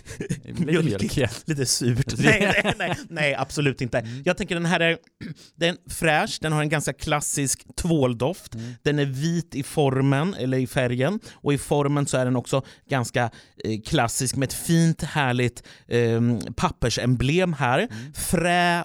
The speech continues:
Speaker 2: och bio.
Speaker 1: Ja.
Speaker 2: Eh, det här är en Savon La Das Nes Frä och Bio. Ja.
Speaker 1: Ja, det är det.
Speaker 2: Mm,
Speaker 1: Ja, det är det.
Speaker 2: mm, mm.
Speaker 1: Eh, den håller man sig ren och fin här nu i dessa tider. Det är, det är viktigt det. Jag tänker också det här med,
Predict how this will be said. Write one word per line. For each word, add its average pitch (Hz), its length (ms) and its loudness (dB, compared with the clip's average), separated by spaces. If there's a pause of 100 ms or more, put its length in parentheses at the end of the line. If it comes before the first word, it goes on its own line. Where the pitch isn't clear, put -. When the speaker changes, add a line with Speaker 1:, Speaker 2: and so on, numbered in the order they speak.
(120)
Speaker 2:
och 127 140 -2
bio. 123 760 -6 (260)
Speaker 1:
Ja. 127 300 -4
Speaker 2:
Eh, 131 280 2
det 139 100 -2
här 160 360 0 (100)
är 127 360 2
en 127 280 0
Savon 170 720 2 (340)
La 131 560 2 (400)
Das 123 360 0
Nes 123 560 2
Frä 117 340 0
och 110 140 -4
Bio. 104 420 -8 (120)
Ja. 117 300 -4
Speaker 1:
Ja, 107 60 -6
det 110 260 -2
är 98 40 0
det. - 260 -6
Speaker 2:
Mm, 123 180 -2
Speaker 1:
Ja, 120 60 -4
det 123 60 -6
är 104 40 -10
det. - 60 -10
Speaker 2:
mm, 123 240 -2 (160)
mm. 127 260 -4
Speaker 1:
Eh, 120 480 0 (340)
den 160 260 0 (360)
håller 156 200 2
man 151 140 0
sig 156 140 0
ren 143 260 0
och 120 80 0
fin 110 220 2
här 117 120 0
nu 101 220 2
i 98 60 -2
dessa 107 220 -2
tider. 107 220 0
Det 135 100 2
är, 135 60 2
det 143 160 0
är 135 80 2
viktigt 143 300 -2
det. 131 120 2
Jag 104 160 -2
tänker 139 260 -2
också 139 180 -4
det 131 60 0
här 123 140 2
med, 113 200 0